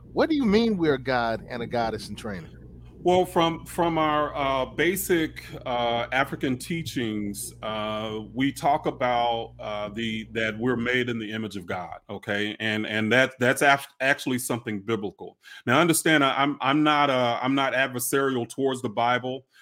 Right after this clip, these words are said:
Speaker 2: I'm not adversarial towards Christianity, uh, necessarily, just,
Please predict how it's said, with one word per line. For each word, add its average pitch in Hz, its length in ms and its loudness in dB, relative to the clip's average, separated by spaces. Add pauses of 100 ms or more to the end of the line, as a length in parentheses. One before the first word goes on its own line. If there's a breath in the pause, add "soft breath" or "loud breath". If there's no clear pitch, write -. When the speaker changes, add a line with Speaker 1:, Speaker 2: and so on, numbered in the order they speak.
(140 soft breath)
Speaker 2:
I'm 110 100 -2
not 123 200 4
adversarial 123 680 0
towards 120 320 -2
Christianity, 120 840 -4
uh, 107 120 -6
necessarily, 113 720 -2
just, 107 360 -6